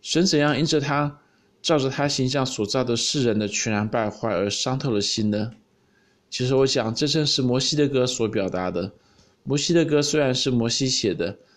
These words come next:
但摩西的歌其实是神的歌，是天父的歌。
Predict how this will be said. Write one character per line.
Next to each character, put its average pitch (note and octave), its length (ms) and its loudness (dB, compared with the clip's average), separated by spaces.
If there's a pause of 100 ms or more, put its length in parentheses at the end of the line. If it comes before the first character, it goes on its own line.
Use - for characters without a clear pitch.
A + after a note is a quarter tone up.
(180)
但 C3+ 140 0
摩 A#2+ 120 2
西 A#2+ 160 -2
的 B2 140 2
歌 A#2+ 180 0
其 A2+ 220 -2
实 A#2 180 -2
是 - 160 -2
神 G2 260 -2
的 G#2+ 80 0
歌， G#2 380 -2 (260)
是 B2+ 200 -2
天 C3+ 260 -4
父 C3+ 140 -4
的 G#2 160 0
歌。 G#2 360 -4